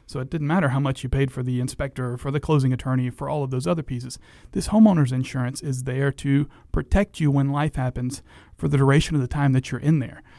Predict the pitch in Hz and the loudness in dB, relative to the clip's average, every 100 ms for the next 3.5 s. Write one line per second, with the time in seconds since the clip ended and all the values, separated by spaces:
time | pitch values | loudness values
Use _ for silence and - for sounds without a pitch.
0 | - - 147 135 151 202 208 180 - 170 | -20 -12 -6 -4 -2 0 0 -2 -4 -4
1 | 151 143 - - 160 160 165 165 156 156 | -4 -4 -8 -6 -4 -2 -2 -2 -4 -6
2 | 147 143 - 143 131 135 131 - 202 214 | -8 -8 -6 -4 -2 -2 -4 0 2 2
3 | - 117 113 113 | -2 -8 -8 -12